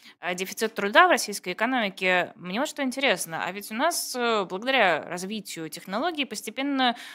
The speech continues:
сокращается количество людей, которые нужны на тех или иных профессиях. Ну, то есть где-то заменяют роботы, ну, не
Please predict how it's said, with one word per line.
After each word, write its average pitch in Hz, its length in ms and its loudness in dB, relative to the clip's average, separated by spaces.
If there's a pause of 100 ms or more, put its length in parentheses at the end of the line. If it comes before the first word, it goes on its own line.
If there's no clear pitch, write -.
(140)
сокращается 220 720 2
количество 233 360 0
людей, 269 320 4
которые 175 640 2
нужны 233 500 -2
на 196 160 0
тех 226 240 -2
или 190 80 0
иных 190 200 -4
профессиях. 214 600 -6
Ну, 185 80 -8
то 208 80 -4
есть 202 120 -2
где-то 233 300 -4
заменяют 190 540 0
роботы, 175 380 -4
ну, 208 120 -2
не 160 300 -8